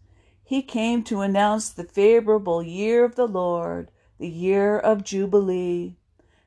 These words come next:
That was the year of everyone in Jewish culture looked forward to.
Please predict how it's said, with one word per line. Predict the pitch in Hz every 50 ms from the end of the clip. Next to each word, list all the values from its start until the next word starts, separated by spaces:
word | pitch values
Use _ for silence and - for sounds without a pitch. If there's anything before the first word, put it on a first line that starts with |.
| _ -
That | 151 165 196 214 247 262 - -
was | 247 269 262 -
the | - 269 247
year | 214 202 202 202 202 202 208 208 - -
of | 185 170 - -
everyone | - 196 214 220 247 240 233 202 185
in | 180 180 175
Jewish | - 196 208 220 233 247 247 -
culture | - - - 196 190 190 190 - 202 185 185
looked | 185 180 202 220 220 _ _ _ _
forward | - 214 196 190 180 180 175 175 175 -
to. | - - 170 160 160 165 180